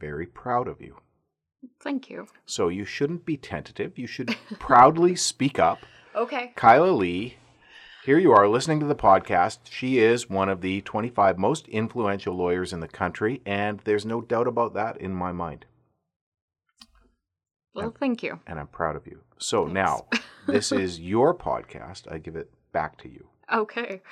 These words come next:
Speaker 2: Um, now that I'm embarrassed.
Speaker 1: I'm sorry, I
Speaker 2: <laughs>
Speaker 1: surprised you with that.
Speaker 2: Yeah, you did.
Speaker 1: Yeah.
Speaker 2: Um,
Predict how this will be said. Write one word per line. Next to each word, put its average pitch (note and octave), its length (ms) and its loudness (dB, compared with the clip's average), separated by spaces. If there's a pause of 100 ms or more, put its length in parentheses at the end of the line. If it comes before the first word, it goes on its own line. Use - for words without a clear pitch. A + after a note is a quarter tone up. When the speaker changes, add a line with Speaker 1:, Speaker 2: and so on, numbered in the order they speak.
(280)
Speaker 2:
Um, A3+ 520 6
now G3 180 2
that G3 140 -2
I'm F#3 320 -4
embarrassed. F3+ 640 -6
Speaker 1:
I'm A#3 280 8
sorry, - 280 0
I D#2+ 60 -2
Speaker 2:
<laughs> - 60 0
Speaker 1:
surprised F2 440 0
you G2+ 60 -4
with D#2 100 -8
that. - 240 -14
Speaker 2:
Yeah, B3+ 80 0
you A3+ 140 -4
did. F#3+ 280 -10 (380)
Speaker 1:
Yeah. C4 320 2
Speaker 2:
Um, B3 360 -6